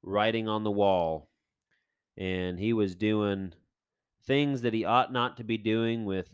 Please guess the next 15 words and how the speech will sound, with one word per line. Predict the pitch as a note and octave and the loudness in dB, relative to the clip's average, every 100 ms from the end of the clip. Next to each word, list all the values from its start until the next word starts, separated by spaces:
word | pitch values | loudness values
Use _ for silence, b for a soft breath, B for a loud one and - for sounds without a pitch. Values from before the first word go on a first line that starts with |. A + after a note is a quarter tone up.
| A2+ | -4
God's, | G#2 G#2+ A2 A2 G2+ - - _ _ _ _ - | 0 2 2 0 -4 -18 -20 _ _ _ _ -10
um, | F#2 F#2 F2 F2 E2 D#2+ D2+ D2+ - A#2 | -6 -2 -2 -2 -4 -6 -8 -12 -16 -2
gold | A2+ A#2+ C#3+ | 6 6 6
and | B2 G#2+ | 2 -2
silver | - B2+ B2 A#2+ A2+ | -2 0 2 2 -2
chalices | - A#2 B2 A#2+ - A#2+ A#2+ A2+ | 0 2 2 0 -2 -2 -2 -4
and | F#2 E2+ | -8 -10
silverware | - B2 A2+ A2 A2 A2 | -4 -2 0 0 2 2
and | G#2+ | 0
whatever. | G#2 G#2+ G#2 G#2 G#2 G2+ | 0 0 2 0 -2 -4
And | F2 | -4
they | F#2 | -4
were | F#2+ E2+ D#2 _ _ _ _ _ _ - | -2 -4 -6 _ _ _ _ _ _ -14
drinking | F#2 A2+ C#3 C3+ B2+ B2 B2 B2 A#2+ | 0 2 2 0 0 0 2 0 0
and | G#2+ F2+ E2+ D#2+ | 0 0 -4 -8